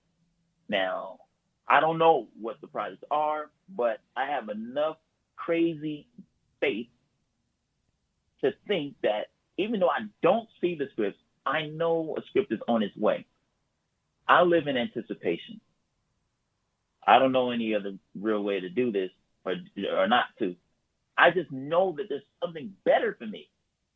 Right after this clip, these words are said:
I know that I'm supposed to be in a bigger house with a, you know, better car.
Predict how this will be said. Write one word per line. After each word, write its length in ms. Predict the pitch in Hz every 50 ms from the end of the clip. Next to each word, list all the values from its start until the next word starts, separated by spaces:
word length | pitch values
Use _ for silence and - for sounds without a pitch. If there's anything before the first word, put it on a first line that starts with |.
| _ - -
I 120 | 135 143
know 280 | 147 151 165 175 185 160
that 80 | 156
I'm 120 | 151 147 147 _
supposed 200 | - 151 147 -
to 60 | 139
be 220 | 120 139 135 131
in 100 | 127 113
a 140 | 92 87 87 - -
bigger 240 | 143 160 156 160 151
house 360 | - 139 139 135 139 135 -
with 140 | 113 98 85
a, 1300 | - _ _ _ _ _ _ _ _ _ _ _ _ _ _ _ 175 _ _ _ _ _ _ - - 156 156 _ _ _ _ _ - - _ - -
you 120 | - 135
know, 240 | 127 110 101 90 87 -
better 260 | 131 151 156 151 147
car. 460 | - - - 131 131 127 123 123 123